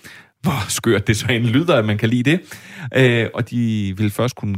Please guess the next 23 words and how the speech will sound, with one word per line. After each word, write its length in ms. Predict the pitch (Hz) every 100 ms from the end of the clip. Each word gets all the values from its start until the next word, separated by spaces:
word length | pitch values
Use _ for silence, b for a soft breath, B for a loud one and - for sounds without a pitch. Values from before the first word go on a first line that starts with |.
| -
genstarte 520 | 117 147 - 76 98
den 80 | 98
om 120 | 90
et 60 | 98
stykke 200 | - 98
tid, 220 | - 156 -
og 100 | 117
det 80 |
betyder 380 | 110 104 131 113
altså 180 | 78 -
at 100 | 95
have 180 | 101 113 _ _ _ _ _ -
en 120 | 98
hel 240 | 117 135
produktion 440 | - 113 - 127 123
på 60 |
hold, 260 | 104 123 120 _ _ _ _ _ _ -
og 100 | 107
det 80 | 101
bliver 140 | 95
meget 380 | 92 95 90 98
dyrt. 280 | - 101 - - -
Øh, 480 | 101 95 90 82